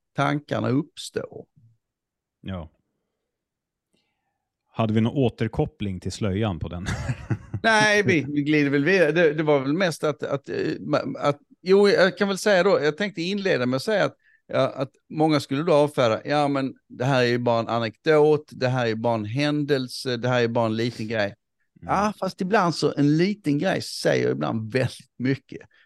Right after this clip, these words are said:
Speaker 1: Och i det här fallet, vad det, vad det säger om det, om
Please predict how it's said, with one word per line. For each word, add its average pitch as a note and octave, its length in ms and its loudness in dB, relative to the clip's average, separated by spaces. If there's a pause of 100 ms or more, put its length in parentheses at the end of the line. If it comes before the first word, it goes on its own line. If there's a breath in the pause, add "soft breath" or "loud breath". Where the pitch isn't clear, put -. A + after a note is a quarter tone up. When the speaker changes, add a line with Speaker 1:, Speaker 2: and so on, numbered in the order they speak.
(360 soft breath)
Speaker 1:
Och D3 80 -4
i C#3+ 80 2
det C#3+ 80 2
här D3+ 180 4
fallet, C3 420 -2
vad C3+ 140 0
det, C3+ 80 -2
vad C#3 160 -2
det C3+ 60 -2
säger A#2 420 -2
om A#2 240 -2
det, A2 240 -6
om G#2+ 500 -2